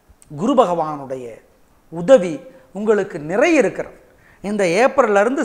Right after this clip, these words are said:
செப்டம்பர் வரைக்கும் குரு பகவானுடைய உதவி உங்களுக்கு நிறைய இருக்கு. ஆனால் சனிக்கிழமையில வழிபாடு முக்கியம். எனவே ஏப்ரல் முதல் செப்டம்பர் வரை இந்த தமிழ் புத்தாண்டு உங்களுக்கு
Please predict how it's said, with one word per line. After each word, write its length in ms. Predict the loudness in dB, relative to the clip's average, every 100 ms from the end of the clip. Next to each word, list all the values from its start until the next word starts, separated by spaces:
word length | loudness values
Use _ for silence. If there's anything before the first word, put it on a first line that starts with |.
| 0
செப்டம்பர் 480 | 0 2 0 -2 -4
வரைக்கும் 400 | -4 -4 -6 -8 -12 -18 -6
குரு 160 | -2 2
பகவானுடைய 480 | 0 2 0 0 -2 -4
உதவி 180 | -2 -2 -2
உங்களுக்கு 300 | -4 -4 -6 -4
நிறைய 320 | -2 -2 -4
இருக்கு. 220 | -8 -20 _ _ _ _ _ _ _ _ _ _ -20 _
ஆனால் 360 | 0 6 6 4 -2 -18 -20 _ _ _ _ _ _ _ _ _ _ 0
சனிக்கிழமையில 600 | 0 2 2 2 2 0 0
வழிபாடு 380 | 0 6 6 6 2
முக்கியம். 340 | -8 -14 -16 _ -10
எனவே 260 | -6 -4 -4 -6 -12 -20 -10 -2
ஏப்ரல் 340 | -2 0 0 0
முதல் 200 | 2 2 0 -14 -6
செப்டம்பர் 500 | -2 0 2 2 2 2
வரை 180 | -2 -4 -10 -18 -4 -2
இந்த 200 | 2 4 4 2 -6 -20 -20 _ _ 2
தமிழ் 280 | 4 2
புத்தாண்டு 480 | 0 0 2 2 0 -4 -6
உங்களுக்கு 440 | 2 2 2 -2